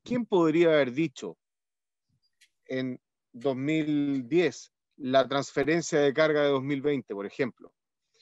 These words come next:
Y recordemos que los proyectos de expansión, de crecimiento portuario, no se generan de la noche a la mañana. ¿Cuánto tiempo Puerto Central estuvo diseñando y después construyendo su terminal espigón? O sea, perdón, su, su terminal costanera.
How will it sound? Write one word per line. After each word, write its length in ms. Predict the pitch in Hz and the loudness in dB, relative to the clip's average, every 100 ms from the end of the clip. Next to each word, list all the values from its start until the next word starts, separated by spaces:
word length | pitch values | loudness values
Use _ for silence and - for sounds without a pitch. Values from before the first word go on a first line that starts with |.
| _ | _
Y 120 | - | -6
recordemos 480 | 127 139 143 175 180 | 0 2 2 2 -2
que 80 | 175 | -2
los 120 | 139 | -2
proyectos 440 | 143 131 156 165 131 | 0 0 0 -2 -4
de 100 | 127 | -4
expansión, 720 | - - 120 - 160 151 123 | -4 -6 -6 -4 -2 -2 -2
de 80 | |
crecimiento 500 | 120 - 131 147 151 | -6 -6 -4 -4 -4
portuario, 380 | 135 120 151 147 | -6 -4 -2 -2
no 120 | 151 | -2
se 140 | 156 - | -4 -6
generan 420 | - 139 170 185 | -4 -4 -2 -2
de 100 | 160 | -2
la 80 | 143 | -4
noche 240 | 147 151 | -4 -4
a 20 | |
la 80 | 139 | -4
mañana. 420 | 127 139 147 95 _ _ _ _ _ _ - | -4 -6 -6 -10 _ _ _ _ _ _ -2
¿Cuánto 360 | 185 165 185 | -2 0 0
tiempo 540 | 165 202 143 - 104 - - | 2 0 0 -8 -10 -10 -2
Puerto 260 | 147 139 147 | -2 -2 -4
Central 380 | 143 117 156 | -6 -2 0
estuvo 500 | 143 - 160 151 143 | 0 -2 -2 2 2
diseñando 720 | 127 120 - 131 165 196 156 135 | 0 -4 -6 -2 -2 -2 0 -2
y 40 | |
después 240 | 120 - - | -2 -4 -4
construyendo 880 | 156 135 - 143 147 180 190 202 202 _ _ | -4 -4 -4 0 2 0 -2 -8 -12 _ _
su 180 | _ 143 | _ -4
terminal 400 | 143 139 143 151 | -2 0 0 0
espigón? 360 | 143 139 120 90 - _ _ | -2 -4 -4 -6 -14 _ _
O 80 | 117 | -6
sea, 160 | 135 139 | 0 2
perdón, 200 | 135 135 | 2 -2
su, 600 | 135 127 123 120 123 120 | -4 -6 -4 -6 -8 -10
su 260 | - 131 120 | -10 -10 -6
terminal 440 | 127 135 143 127 | -4 -2 -2 -4
costanera. 500 | 117 - 139 113 | -8 -6 -4 -4